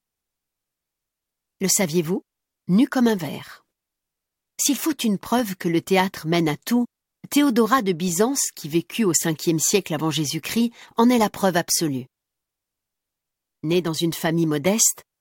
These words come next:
son père prenait soin des ours à l'amphithéâtre. Très tôt orpheline de ce père, la petite Théodora, selon cette mauvaise langue de Procope dans ses Anecdota, ou Histoires secrètes, s'exhibe avec une rare indécence,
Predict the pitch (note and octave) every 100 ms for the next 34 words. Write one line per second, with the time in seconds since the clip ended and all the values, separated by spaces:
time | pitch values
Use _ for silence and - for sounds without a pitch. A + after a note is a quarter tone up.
0 | _ _ - A#3 - D4 - A3 G3 F3+
1 | - A3+ A3+ F3 E3 D#3+ F3+ - D3 D3
2 | - C3+ D#3 A#2 - - - _ _ _
3 | _ _ _ _ _ _ _ _ _ -
4 | C4+ B3+ D#4 A#3 - G3 F#3+ G#3+ E3 -
5 | D#3+ - A3 A3+ - _ _ - A3+ C4
6 | A#3+ E4 - A#3+ A3 F3+ F#3 F3 B3+ -
7 | _ - - F3 F3 - D3+ E3+ E3 E3+
8 | D3 F#3 F3+ C#3+ - F3 D#3+ G3 D#3 -
9 | D3 C#3+ E3+ C#3 E3 D#3+ C#3+ D#3+ - G3
10 | G#3+ _ _ - F#3+ - C#3+ - E3 -
11 | F3+ - A3 A3 - _ _ _ _ -
12 | - C4+ G#3 C4+ A#3+ G3+ G3 - G3 F#3
13 | A3+ G#3 G3 G3 - E3+ D3 - -